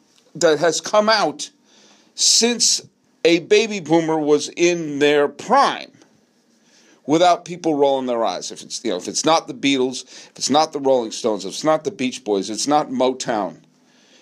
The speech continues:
it's not the Supremes, it's not, uh, uh, you know, Simon and Garfunkel, it's not the Who, it, they, they didn't play it at Woodstock, then what the hell good was it? You know, we have to, you have to,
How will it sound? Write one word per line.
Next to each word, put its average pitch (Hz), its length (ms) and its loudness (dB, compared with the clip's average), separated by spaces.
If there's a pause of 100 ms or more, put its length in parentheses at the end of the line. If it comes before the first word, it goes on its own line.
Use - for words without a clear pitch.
it's 123 260 -2
not 160 300 0 (160)
the 120 340 -6
Supremes, 131 800 -2
it's 131 220 -4
not, 147 580 2 (540)
uh, 123 580 2
uh, 90 40 -2
you 117 140 -2
know, 117 200 -2
Simon 160 440 0
and 147 140 -2
Garfunkel, 131 800 2
it's - 160 -4
not 151 320 2
the 156 100 2
Who, 147 400 2
it, 120 240 -2
they, 151 300 4
they 165 180 2
didn't 170 240 -2
play 165 280 4
it 165 100 2
at 160 100 0
Woodstock, 143 840 0 (1000)
then 175 180 4
what 240 240 4
the 220 80 2
hell 214 300 6
good 202 280 4
was 196 300 4
it? 131 180 -6 (1300)
You 127 120 2
know, 143 80 6
we 175 100 4
have 185 160 0
to, 160 240 4
you 170 140 2
have 180 120 0
to, 156 280 2